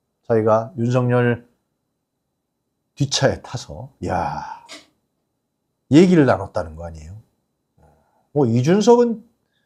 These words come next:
명태균 관계를 어느 정도 상당 부분 시인하고 있죠. 뭐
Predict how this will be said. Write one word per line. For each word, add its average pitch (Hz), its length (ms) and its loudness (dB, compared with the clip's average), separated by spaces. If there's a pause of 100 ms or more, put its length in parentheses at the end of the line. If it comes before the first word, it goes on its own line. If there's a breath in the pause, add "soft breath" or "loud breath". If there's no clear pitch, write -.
(400)
명태균 170 460 2
관계를 151 640 0 (680)
어느 147 240 4
정도 180 580 4 (920)
상당 196 320 4
부분 151 180 0
시인하고 135 460 -2
있죠. 135 600 -4
뭐 92 220 -6